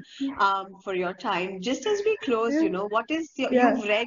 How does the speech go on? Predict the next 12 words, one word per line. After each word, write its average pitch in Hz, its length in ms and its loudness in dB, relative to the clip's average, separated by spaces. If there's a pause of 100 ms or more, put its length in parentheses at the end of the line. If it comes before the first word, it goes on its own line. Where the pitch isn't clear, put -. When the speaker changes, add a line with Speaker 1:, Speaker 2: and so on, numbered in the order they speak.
Speaker 2:
so 233 260 -2
many 254 220 -4
books 190 320 -4
in 196 100 -2
finance, 170 560 -2
and 185 160 -4
we 180 140 0
spoke 180 300 -4
about 180 280 2
this 262 160 6
Speaker 1:
Yeah. - 140 2
Speaker 2:
earlier. 160 280 -4